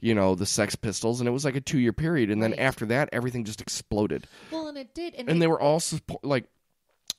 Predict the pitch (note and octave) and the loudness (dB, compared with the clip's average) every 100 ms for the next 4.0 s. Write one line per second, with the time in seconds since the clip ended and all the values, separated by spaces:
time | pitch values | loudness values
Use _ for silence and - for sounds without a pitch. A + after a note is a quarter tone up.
0 | - C#3 D3+ C3+ C#3 - - C3+ - A#2+ | 0 2 4 2 0 -2 -4 -4 -2 -2
1 | - B2+ D#3+ - G2 G2 - - - E3 | -2 -2 -2 0 -2 -2 -4 -18 -2 2
2 | D#3+ - F#3+ E3+ - C3+ G3 G#3+ A2+ F#2+ | 2 -2 -4 -4 -4 -4 0 0 0 -2
3 | G2 A2 F2+ F#2 C3+ F3 - A3 G#3 E3+ | -2 -2 -2 0 2 2 2 0 0 -2